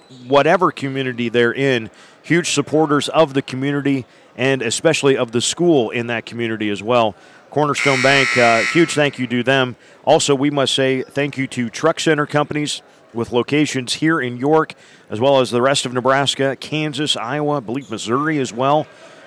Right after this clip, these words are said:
And Region five Systems as well has come on board this year as an advertising partner with us on, uh, strive sports dot com. So, uh, a big thank you to them.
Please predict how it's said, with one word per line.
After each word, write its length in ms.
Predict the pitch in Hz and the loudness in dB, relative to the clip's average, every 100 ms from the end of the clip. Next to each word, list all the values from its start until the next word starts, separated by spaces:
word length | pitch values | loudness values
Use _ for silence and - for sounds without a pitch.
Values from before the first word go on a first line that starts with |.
| - | -6
And 320 | 123 135 139 127 | 0 0 0 0
Region 380 | 135 185 147 131 | 0 0 -2 -2
five 340 | - 165 180 | 2 2 2
Systems 640 | - 139 - 117 107 - - - - - - - - - | 0 0 0 -4 -4 -8 -10 -18 -20 -20 -20 -20 -20 -4
as 180 | 120 113 | -4 2
well 260 | 143 143 | 4 4
has 200 | 120 127 | 2 0
come 220 | - 139 131 | 0 2 2
on 120 | 123 | 2
board 240 | 131 139 | 2 4
this 200 | 135 131 | 2 2
year 160 | 127 123 | 0 0
as 80 | 117 | 0
an 80 | |
advertising 520 | 123 120 120 120 107 113 | -2 -2 -2 -2 -4 -2
partner 300 | 123 117 117 | 0 0 0
with 160 | 120 | 2
us 280 | 117 104 - - - - - - | 2 0 -6 -16 -20 -20 -14 0
on, 300 | 120 117 117 | 2 2 0
uh, 120 | 110 | -2
strive 340 | - 135 123 | 0 2 2
sports 360 | - 123 120 - | 0 0 0 -2
dot 200 | 120 - | -4 -2
com. 260 | 123 120 | -2 -2
So, 220 | 110 117 110 | 0 0 2
uh, 140 | 107 | 0
a 40 | |
big 180 | 113 139 | 0 -2
thank 260 | - 135 120 | 0 -4 -4
you 60 | 113 | -4
to 60 | |
them. 360 | 113 127 120 | 0 2 0